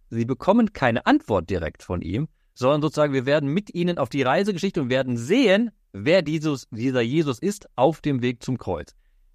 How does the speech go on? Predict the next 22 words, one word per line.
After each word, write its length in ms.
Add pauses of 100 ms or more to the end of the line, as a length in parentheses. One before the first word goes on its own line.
(100)
Am 200
Sonntag 320
hören 220
wir 60
erstmal, 300
sie 160
wollen 220
ihn 140
sehen 320 (440)
und 160
Philippus 580 (600)
geht 140
dann 120
zu 120
Andreas 560 (340)
und 120
Andreas 600 (400)
geht 180
mit 100
Philippus 500 (160)
zu 160
Jesus, 540